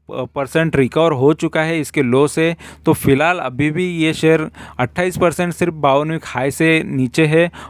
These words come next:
और मेरा ये प्रॉफिट देके ही ऊपर जाने वाला है, ये हाई तोड़ के ऊपर जाएगा, ये ज़रूर मुझे ऐसा लगता है। इस वजह से अभी भी मैं इसमें इन्वेस्टेड, तो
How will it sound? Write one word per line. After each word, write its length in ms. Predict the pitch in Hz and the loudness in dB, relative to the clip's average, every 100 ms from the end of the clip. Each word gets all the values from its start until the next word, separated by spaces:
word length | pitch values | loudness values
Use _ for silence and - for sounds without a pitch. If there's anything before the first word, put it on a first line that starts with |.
| - | -2
और 160 | 147 151 | 0 0
मेरा 320 | 139 143 180 | 0 0 0
ये 180 | 185 180 | 0 -2
प्रॉफिट 440 | - 139 - 170 | 0 0 2 0
देके 320 | 151 147 127 | 2 2 2
ही 180 | 156 175 | 0 2
ऊपर 320 | 165 123 147 | 2 0 -2
जाने 280 | 135 135 143 | 0 -2 0
वाला 200 | 143 143 | 0 0
है, 80 | 147 | 0
ये 100 | 147 | 0
हाई 240 | 113 110 | -2 -4
तोड़ 240 | 123 135 123 | 0 2 2
के 120 | 120 | 0
ऊपर 320 | 131 - 131 | 0 2 0
जाएगा, 280 | 127 131 131 | 2 0 0
ये 300 | 131 127 139 - - - - | 0 2 0 -2 -16 -18 -6
ज़रूर 300 | 127 151 185 | 2 4 4
मुझे 260 | 190 165 160 | 2 0 2
ऐसा 240 | 165 151 | 2 2
लगता 320 | 160 135 - 160 | 0 -2 -2 -2
है। 140 | 165 | 0
इस 120 | 147 | 0
वजह 240 | 160 147 151 | -2 0 0
से 140 | 160 | 2
अभी 240 | 139 127 | 0 0
भी 140 | 139 151 | -2 -2
मैं 160 | 147 139 | -2 -4
इसमें 220 | - 139 | -2 -2
इन्वेस्टेड, 500 | 120 127 135 - 143 | 0 0 0 0 0
तो 200 | 160 165 | 2 0